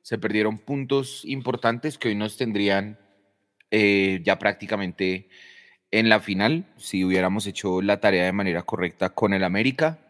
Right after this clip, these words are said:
allá en Barranquilla, tendríamos tres puntos más para once. Y si hubiéramos terminado de redondear el buen partido que hicimos acá en Bogotá contra el Tolima, sumando los tres puntos y no solo uno, estaríamos de esa forma entonces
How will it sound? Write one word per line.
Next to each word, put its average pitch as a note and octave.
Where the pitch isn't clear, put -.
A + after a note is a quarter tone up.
allá F2+
en F2+
Barranquilla, B2+
tendríamos F#2
tres G2
puntos G2+
más G#2
para F#2
once. C#3+
Y G#2+
si A2
hubiéramos G2
terminado G2
de G2+
redondear G2+
el F2+
buen A2
partido G2
que G#2
hicimos F#2
acá G2
en F2+
Bogotá F2
contra G#2+
el F#2+
Tolima, C3+
sumando F#2
los G2+
tres F#2+
puntos G#2
y A2+
no F#2
solo G2+
uno, D#3+
estaríamos F#2
de F#2+
esa F#2
forma F#2+
entonces F#2